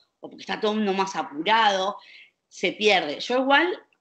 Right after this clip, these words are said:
trato de tener esas cosas, yo te saludo a todo el barrio, yo ya te conozco quién es el panadero, la, sé cómo se llama, o sea, m-, porque me sale, pero reconozco que eso acá se extraña un montón, y de hecho los primeros días te miran como si, "¿Quién es esta loca que viene y saluda como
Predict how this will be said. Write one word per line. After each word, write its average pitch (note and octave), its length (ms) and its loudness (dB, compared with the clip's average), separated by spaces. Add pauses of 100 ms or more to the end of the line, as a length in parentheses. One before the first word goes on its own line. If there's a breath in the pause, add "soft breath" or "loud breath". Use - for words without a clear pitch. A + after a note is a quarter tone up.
(240)
trato G#3+ 340 -2
de F#3 100 -4
tener F3 260 -4
esas D#3+ 220 -10
cosas, F#3 320 -8
yo G3 120 -4
te - 80 -8
saludo F#3+ 480 2
a F3+ 120 2
todo F#3 100 -2
el F3 80 0
barrio, F#3 500 2
yo F3 160 -14
ya F3 140 -10
te E3+ 100 -10
conozco F3 400 -6
quién F3 180 -6
es E3+ 100 -8
el F3+ 100 -4
panadero, E3+ 600 2
la, E3+ 180 0
sé F#3 220 -4
cómo F3+ 180 -4
se E3 180 -10
llama, A3 720 -2 (680 loud breath)
o - 80 -18
sea, - 400 -2
m-, F3+ 420 -12
porque F3 280 -8
me F3+ 200 -8
sale, D3 480 0 (380)
pero D3+ 240 -4
reconozco E3 680 -2
que F3 160 0
eso F3+ 220 -4
acá F3+ 240 -4
se G#3 100 -8
extraña E3 480 -8
un E3 80 -6
montón, C#3 340 -8
y D#3 80 -6
de D3+ 100 0
hecho E3 180 -6
los F#3+ 80 -8
primeros D3+ 240 -12
días G3+ 160 -6
te D3+ 100 -16
miran D#3 320 -8
como B2+ 160 -20
si, C3 220 -20
"¿Quién G#3+ 140 -8
es C#4+ 80 -14
esta - 240 -12
loca C3 540 -4
que A#2+ 80 -16
viene - 200 -4
y - 40 0
saluda F#3+ 640 -2
como E3+ 240 -12